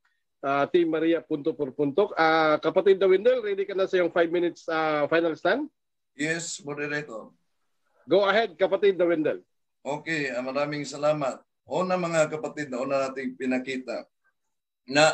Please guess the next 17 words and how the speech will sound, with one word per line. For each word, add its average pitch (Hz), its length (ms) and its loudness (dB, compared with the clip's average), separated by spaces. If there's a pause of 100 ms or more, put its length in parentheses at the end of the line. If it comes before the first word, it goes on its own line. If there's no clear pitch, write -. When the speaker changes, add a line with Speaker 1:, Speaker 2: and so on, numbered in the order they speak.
Speaker 2:
ang 139 160 4
katuparan 147 800 4 (240)
sa, 131 560 4 (560)
ah, 127 640 2 (1900)
Revelation 165 720 4
chapter 147 400 -2
thirteen, 135 640 0
verse 151 560 0 (240)
eighteen 127 560 0
ay 135 160 0
si 147 160 -4
Emperador 131 560 -2
Cesar 120 400 -4
Nero. 107 400 -10
Yun 170 240 0
ang 214 160 -2
dahilan 123 640 -2